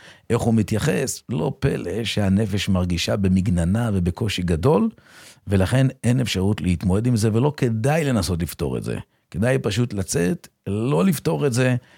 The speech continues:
להמשיך בדברים אחרים. יש דברים שאנחנו יכולים לפתור ונפתור אותם, ויש דברים שאי אפשר לפתור אותם,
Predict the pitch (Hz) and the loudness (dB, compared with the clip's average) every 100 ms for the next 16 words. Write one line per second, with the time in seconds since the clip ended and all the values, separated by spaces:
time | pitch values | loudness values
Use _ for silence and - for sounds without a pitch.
0 | _ - 95 85 147 139 120 117 117 101 | _ -4 -2 0 0 0 0 0 0 0
1 | 104 104 104 120 - 113 117 107 98 101 | 2 2 2 0 0 0 2 0 -2 -4
2 | 87 120 123 95 107 90 80 - 170 92 | -2 -4 -4 -4 -2 -2 -2 -4 -2 -2
3 | - 135 120 101 98 101 95 156 139 139 | -2 -4 -2 -2 0 0 0 -2 -2 -4
4 | 104 - 123 110 120 | -2 -2 0 2 2